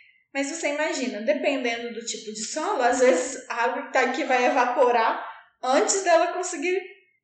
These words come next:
atravessar por dentro do solo, né? Então, essa é a diferença. Por quê? Porque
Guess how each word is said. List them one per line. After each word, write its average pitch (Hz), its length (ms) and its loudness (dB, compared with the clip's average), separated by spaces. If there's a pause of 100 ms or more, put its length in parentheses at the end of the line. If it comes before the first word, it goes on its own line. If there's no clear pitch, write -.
(160)
atravessar 330 720 0
por 339 120 -4
dentro 294 260 0
do 302 160 -10
solo, 403 480 -4
né? - 140 -18 (260)
Então, 214 240 -6
essa 214 340 -2
é 262 60 2
a 269 40 2
diferença. 392 640 -4 (240)
Por 381 200 -4
quê? - 280 0 (400)
Porque 359 420 0